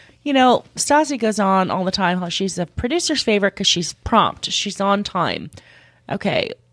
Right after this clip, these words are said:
like, I feel like Scheana is very professional and has had to be very prompt.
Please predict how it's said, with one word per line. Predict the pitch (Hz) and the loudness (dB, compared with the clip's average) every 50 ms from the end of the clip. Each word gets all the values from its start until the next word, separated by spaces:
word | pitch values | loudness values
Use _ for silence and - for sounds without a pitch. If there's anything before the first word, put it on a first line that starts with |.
| _ _ - | _ _ -2
like, | 190 185 175 - - _ _ _ - - - _ _ _ _ _ _ _ _ - | -2 -2 -2 -2 -8 _ _ _ -8 -8 -8 _ _ _ _ _ _ _ _ -4
I | - 202 | -2 -2
feel | - - 240 247 262 | 0 0 2 2 4
like | 254 240 233 | 2 2 2
Scheana | - - - 202 190 185 185 185 185 185 | 0 0 0 0 0 2 2 2 0 0
is | 175 165 | -2 -2
very | 180 175 165 147 | -2 -2 -2 -2
professional | - - - - - 175 156 160 - - 196 185 190 190 185 | -4 -6 -6 -4 -2 -2 -2 -2 -2 0 0 0 0 0 0
and | 131 143 165 165 160 | -2 -4 -6 -6 -4
has | 175 165 156 - | -6 -6 -6 -6
had | - 156 143 143 - | -6 -6 -6 -6 -6
to | 165 | -4
be | 170 175 | -4 -2
very | 165 175 185 180 175 175 | 0 2 2 2 2 0
prompt. | - - - 180 180 190 196 190 - - | -2 -4 -4 -2 0 0 -2 -2 -4 -8